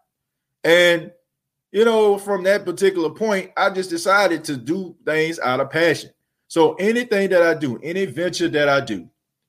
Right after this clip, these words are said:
I do it with passion, all right? Anything that I love, I'm gonna do it out of passion.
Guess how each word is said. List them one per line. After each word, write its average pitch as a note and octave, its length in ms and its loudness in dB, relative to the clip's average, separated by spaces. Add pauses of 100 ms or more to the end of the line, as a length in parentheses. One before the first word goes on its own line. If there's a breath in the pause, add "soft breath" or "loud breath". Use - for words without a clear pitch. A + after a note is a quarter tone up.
(280)
I - 80 -10
do C#3+ 220 -2
it C#3+ 60 -2
with C3 160 -4
passion, A#2+ 440 -2 (360)
all G2+ 80 -8
right? C3+ 300 0 (460)
Anything G#3 420 2
that G3 140 6
I F3+ 100 6
love, C3 480 0 (400)
I'm C3 120 -6
gonna C3+ 140 -4
do D#3+ 200 4
it D3 80 2
out C#3+ 160 2
of B2+ 80 -4
passion. A2 420 -4